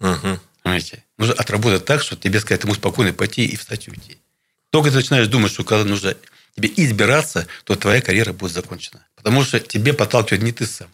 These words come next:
Speaker 2: а подталкивает твое окружение. Поэтому почему мы, наши губернаторы, не доработали, я считаю, что их ошибки именно как личности.
Speaker 1: Ага.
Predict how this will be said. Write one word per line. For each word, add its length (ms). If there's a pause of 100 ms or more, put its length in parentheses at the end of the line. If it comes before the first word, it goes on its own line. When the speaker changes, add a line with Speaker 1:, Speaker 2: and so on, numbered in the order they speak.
(140)
Speaker 2:
а 80
подталкивает 500
твое 260
окружение. 640 (1000)
Поэтому 500 (400)
почему 520
мы, 300 (200)
наши 440 (360)
губернаторы, 360
не 260
доработали, 640
я 100
считаю, 280
что 140
их 140 (120)
ошибки 640
именно 240
как 180
личности. 500 (640)
Speaker 1:
Ага. 420